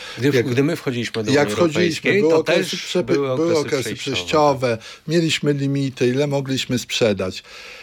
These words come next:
Speaker 2: E, tylko że nasza stru-
Speaker 1: Można chyba się spodziewać, że takie same rozwiązania byłyby wprowadzone, y, w negocjacjach, y, z Ukrainą.
Speaker 2: Ale ktoś coś mówi na ten temat? Już ktoś coś rozmawia? Są jakieś wstępne ustalenia? Nie ma żadnych ustaleń, nic. Otworzono granice,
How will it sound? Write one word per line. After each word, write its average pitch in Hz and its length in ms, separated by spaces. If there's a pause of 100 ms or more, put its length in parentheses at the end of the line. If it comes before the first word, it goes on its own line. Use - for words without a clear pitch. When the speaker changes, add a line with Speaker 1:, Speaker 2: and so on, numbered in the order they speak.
(200)
Speaker 2:
E, 110 300
tylko 139 240
że 147 120
nasza 135 260
stru- 143 200 (260)
Speaker 1:
Można 117 240
chyba 127 240
się 131 100
spodziewać, 113 420
że 117 80
takie 113 200
same 110 220
rozwiązania 113 520
byłyby 107 380
wprowadzone, 107 720
y, 104 500
w - 300
negocjacjach, 113 640 (180)
y, 147 40
z 151 40
Ukrainą. 202 360 (260)
Speaker 2:
Ale 117 320
ktoś - 440
coś - 420
mówi 165 340
na 170 160
ten 117 200
temat? 160 460
Już 120 160
ktoś - 260
coś - 260
rozmawia? 120 640
Są 120 120
jakieś 107 260
wstępne 110 380
ustalenia? 107 440
Nie 226 100
ma 349 200
żadnych 240 400
ustaleń, 107 400
nic. 160 340
Otworzono 147 580
granice, 143 800